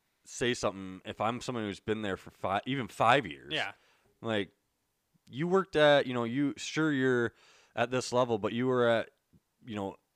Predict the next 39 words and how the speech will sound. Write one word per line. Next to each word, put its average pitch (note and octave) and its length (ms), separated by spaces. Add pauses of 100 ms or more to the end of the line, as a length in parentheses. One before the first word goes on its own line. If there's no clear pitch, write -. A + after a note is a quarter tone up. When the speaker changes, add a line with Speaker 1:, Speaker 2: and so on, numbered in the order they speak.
Speaker 1:
Burger B2+ 460
King F#2 340
was F#2 220
your F#2 380
management F#2+ 560
Speaker 2:
Yeah. E3 140
Speaker 1:
position A#2 180
before. F2 460
This B2 200
isn't C3 240
Burger G#2+ 320
King, E2+ 160
Speaker 2:
It's - 180
not. G#2+ 260 (160)
Speaker 1:
you G#2 120
know? F#2 400
Speaker 2:
Yeah. G#2+ 200 (280)
Speaker 1:
And, G2 600 (140)
or A2 280
Target G#2+ 540
or E2 220
Walmart G#2 280
Speaker 2:
Right. E3+ 320
Speaker 1:
or F2 40
whatever G2+ 440
it G2 80
is. G2 320
Speaker 2:
Just C#3 140
different A#2+ 260
spots. A2+ 460 (160)
Speaker 1:
Um, F#2+ 500 (360)
so D3 160
that's D#3 260
what A#2+ 340 (520)
I'm A2+ 280
j-, G#2 120
always A#2+ 340
interested G#2 540
in. F2+ 380